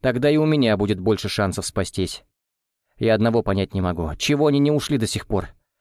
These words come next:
Основная группа оторвалась от меня уже на сутки, и, зная, что их преследуют, они точно нарастили темп.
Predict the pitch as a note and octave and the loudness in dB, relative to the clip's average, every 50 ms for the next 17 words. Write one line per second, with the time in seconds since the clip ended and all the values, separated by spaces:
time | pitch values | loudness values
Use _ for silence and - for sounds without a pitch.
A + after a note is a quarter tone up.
0 | _ _ _ - G2+ - - A#2+ A#2+ B2 B2 A#2+ A2 G#2 B2 B2+ A2+ - A#2 A2+ | _ _ _ -8 -6 -2 0 0 2 4 2 2 2 2 0 0 0 2 0 0
1 | - - A#2+ A2+ A2+ A#2+ B2 B2 - B2 - A#2+ A#2+ A#2+ B2 B2 A#2+ A2+ G2+ B2 | 0 0 0 0 2 2 2 2 0 0 -2 0 0 2 2 2 2 2 2 2
2 | A#2+ A#2 G#2+ - - C3+ A2+ - - G#2 G2+ G#2 F2+ A2 A#2+ B2+ B2 B2 A#2+ A2+ | 0 0 0 0 -2 -2 -2 -2 -2 -2 0 0 0 2 2 2 2 2 2 0
3 | - - A#2+ A#2 A#2 - - - A#2 G#2+ - - C3 C#3 C3 B2+ C3+ C3 - C3 | -2 -2 0 0 0 -2 -2 -2 -2 -2 0 0 0 0 2 2 0 2 2 2
4 | B2+ B2+ B2+ - - - D3+ D3+ C#3 - - C#3+ C3+ C3 B2+ B2 B2 G#2+ - - | 2 2 0 0 0 0 0 0 0 0 -2 -2 0 2 2 2 0 -2 -2 -2
5 | A#2 G#2+ G#2 - - G#2+ F#2+ F2 D#2 | -2 -2 -2 -2 0 -2 -2 -2 -4